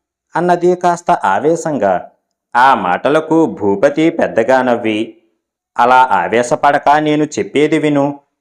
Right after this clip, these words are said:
ముందుగా ఏళ్ల తరబడి సోమరిగా బతికిన అతడిలోని బద్ధకాన్ని పోగొట్టాలి.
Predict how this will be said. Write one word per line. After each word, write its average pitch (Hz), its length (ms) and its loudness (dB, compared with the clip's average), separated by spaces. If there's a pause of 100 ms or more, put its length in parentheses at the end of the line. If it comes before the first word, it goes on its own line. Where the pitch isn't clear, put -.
ముందుగా 160 600 0
ఏళ్ల 104 280 0
తరబడి 165 540 2
సోమరిగా 160 720 2
బతికిన 120 600 -2 (260)
అతడిలోని 151 600 2
బద్ధకాన్ని 165 680 0
పోగొట్టాలి. 165 920 2